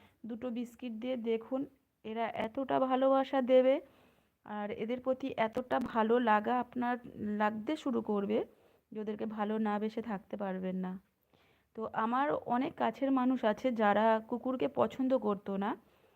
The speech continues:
বা দেশি কুকুরদেরকে বলতো, "ইস, কি নোংরা, এদের গা থেকে গন্ধ।"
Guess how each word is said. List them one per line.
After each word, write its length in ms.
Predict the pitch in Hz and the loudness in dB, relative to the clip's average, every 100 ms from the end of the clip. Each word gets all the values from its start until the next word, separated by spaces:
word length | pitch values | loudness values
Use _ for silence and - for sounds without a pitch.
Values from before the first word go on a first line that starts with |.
| - _ 214 | -20 _ -6
বা 120 | 226 | -4
দেশি 280 | 220 226 226 | -2 -2 -4
কুকুরদেরকে 720 | 233 226 233 208 233 226 233 | -8 -4 -2 2 2 4 4
বলতো, 380 | 214 220 214 233 | 4 2 2 0
"ইস, 300 | - 302 - | 0 -4 -4
কি 120 | 277 | -2
নোংরা, 640 | 262 220 220 226 226 226 220 | 0 2 2 4 4 4 2
এদের 220 | 220 220 | 2 2
গা 220 | 220 214 | 2 0
থেকে 260 | 214 214 220 | 0 -2 -2
গন্ধ।" 560 | 202 208 214 214 214 | 2 2 4 2 0